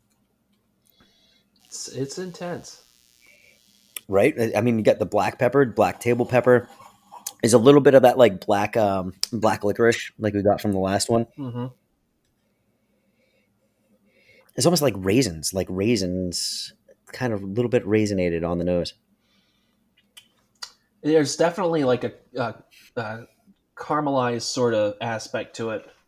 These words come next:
Speaker 2: See, again, I was about to say caramel. What the? <laughs> Awesome.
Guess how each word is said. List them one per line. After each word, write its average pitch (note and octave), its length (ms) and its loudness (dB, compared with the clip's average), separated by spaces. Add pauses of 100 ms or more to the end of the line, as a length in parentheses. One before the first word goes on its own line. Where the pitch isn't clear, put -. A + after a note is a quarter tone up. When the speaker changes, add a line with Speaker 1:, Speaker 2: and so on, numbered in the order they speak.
(640)
Speaker 2:
See, - 220 2
again, C#3+ 400 10
I D#2 60 -2
was G#2+ 100 2
about A#2+ 160 4
to - 60 -2
say B2+ 140 4
caramel. F#2+ 440 4
What - 140 -16
the? - 1600 2
<laughs> - 60 -20 (960)
Awesome. G#2+ 440 0